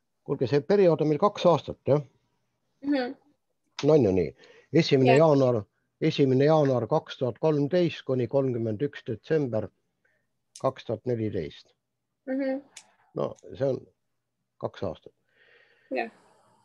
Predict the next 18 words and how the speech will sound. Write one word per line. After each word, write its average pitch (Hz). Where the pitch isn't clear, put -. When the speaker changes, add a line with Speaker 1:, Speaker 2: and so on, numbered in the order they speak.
Speaker 1:
Nii, 127
mida 190
me 156
peame 160
saama 143
siis -
teada 160
keskmise 101
kulu 139
kohta? -
Kuidas 127
me 107
saame 120
arvutada? 87
Speaker 2:
Mm, 214
jagame 196
selle 196
kuude 254